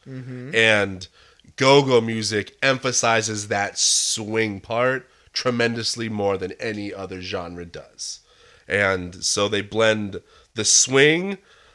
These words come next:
Speaker 2: uh, of, uh, of up-tempo seventies funk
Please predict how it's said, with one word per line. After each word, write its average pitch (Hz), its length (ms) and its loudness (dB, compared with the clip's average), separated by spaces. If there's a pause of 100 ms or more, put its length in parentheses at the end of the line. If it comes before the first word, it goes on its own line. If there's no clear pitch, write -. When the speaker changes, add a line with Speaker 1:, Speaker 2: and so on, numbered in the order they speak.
Speaker 2:
uh, 98 580 6 (200)
of, 98 340 0
uh, 92 320 0
of 101 180 0
up-tempo 131 720 0
seventies 131 640 0
funk 131 580 0